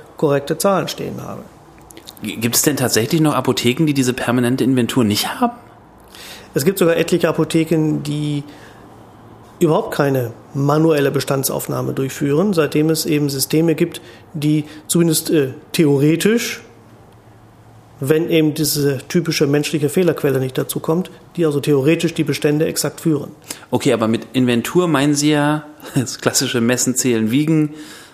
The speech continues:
Speaker 2: Ähm, ich glaube, Herr Brüne und ich kennen das ursprünglich eher noch aus dem Rechnungswesen, dass man am Ende mal guckt, <laughs> ob das, was in den Büchern steht, eigentlich da ist. Ähm, gerade bei Autos sehr beliebt. Aber, äh, Scherz beiseite.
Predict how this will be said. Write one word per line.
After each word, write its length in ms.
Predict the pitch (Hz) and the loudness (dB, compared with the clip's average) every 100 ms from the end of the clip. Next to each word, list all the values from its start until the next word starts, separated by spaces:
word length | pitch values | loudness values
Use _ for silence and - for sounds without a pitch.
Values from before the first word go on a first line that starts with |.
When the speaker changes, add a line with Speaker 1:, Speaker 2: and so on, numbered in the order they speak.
| - | -14
Speaker 2:
Ähm, 300 | - 117 110 101 | -2 0 0 -4
ich 100 | - | -2
glaube, 180 | 123 123 | 0 0
Herr 80 | |
Brüne 260 | 117 120 127 | 0 2 2
und 120 | 117 | 2
ich 260 | 123 - - _ - | -2 -6 -12 _ -8
kennen 180 | 127 120 | -2 0
das 160 | 113 - | 0 2
ursprünglich 640 | 151 147 147 135 127 117 | 2 2 0 2 2 2
eher 140 | 120 123 | 2 2
noch 140 | 117 | 2
aus 180 | 110 110 | 0 0
dem 100 | 113 | 0
Rechnungswesen, 680 | 127 156 147 147 147 147 139 | 2 2 0 2 2 4 2
dass 180 | 123 | 2
man 120 | 131 123 | 0 0
am 100 | 117 | 2
Ende 140 | 117 | 2
mal 100 | 113 | 0
guckt, 320 | - 151 - | 0 -2 -2
<laughs> 40 | - | -2
ob 220 | 139 - | -2 0
das, 180 | 123 117 | -2 0
was 180 | 127 135 | 0 2
in 100 | 131 | 2
den 120 | 120 | 2
Büchern 260 | 127 123 | 0 -2
steht, 240 | 117 127 101 | 0 -2 -2
eigentlich 240 | 110 101 | -2 -2
da 220 | - 95 127 | 0 0 0
ist. 260 | 170 - - - - - - - _ - | -2 -4 -14 -20 -18 -20 -20 -20 _ -2
Ähm, 360 | 127 113 110 - - - | 0 0 -2 -8 -20 -16
gerade 200 | - 113 | -4 -2
bei 160 | 113 117 | 0 -2
Autos 320 | 113 143 127 | 0 0 2
sehr 140 | 117 | 2
beliebt. 340 | 110 120 127 - - - - | 0 -2 -6 -8 -20 -20 -10
Aber, 360 | - 117 113 - | -2 0 0 0
äh, 200 | 113 110 | -2 0
Scherz 240 | - 120 | 0 -2
beiseite. 400 | - 120 135 110 | 0 0 0 -2